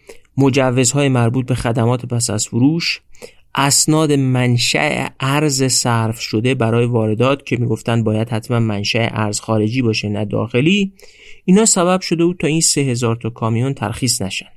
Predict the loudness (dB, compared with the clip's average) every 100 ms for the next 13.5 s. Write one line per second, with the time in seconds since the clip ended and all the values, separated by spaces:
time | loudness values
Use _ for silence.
0 | _ _ _ _ -20 -20 -20 -20 _ -2
1 | 2 4 4 2 0 0 2 2 2 2
2 | 0 0 -2 -4 -6 -6 -2 0 2 2
3 | 0 0 -2 -2 0 0 0 0 0 0
4 | -4 -8 -4 -2 0 0 0 -2 -2 0
5 | 0 0 -6 -14 -20 -20 -4 0 0 0
6 | 0 0 0 0 2 2 2 2 0 -2
7 | -12 _ _ 0 2 4 0 0 0 0
8 | -4 -8 -4 0 2 2 2 2 2 2
9 | 2 2 0 -6 -8 -18 -20 _ -4 2
10 | 4 2 0 -2 0 0 0 0 0 0
11 | -2 -2 -2 -4 -2 0 0 -2 0 0
12 | 2 -2 -8 -18 -18 -18 -18 -6 2 4
13 | 4 2 2 2